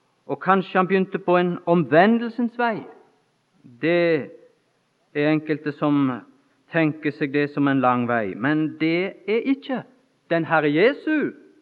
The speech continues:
framstilling av dette forhold. Men her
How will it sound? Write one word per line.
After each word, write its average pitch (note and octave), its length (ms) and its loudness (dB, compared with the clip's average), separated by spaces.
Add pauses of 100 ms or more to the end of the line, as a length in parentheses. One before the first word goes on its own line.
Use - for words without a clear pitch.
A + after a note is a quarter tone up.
(300)
framstilling D#3 840 2 (180)
av D#3+ 160 2
dette G3 240 0
forhold. F3 540 4 (420)
Men B2+ 240 -2
her F3+ 320 2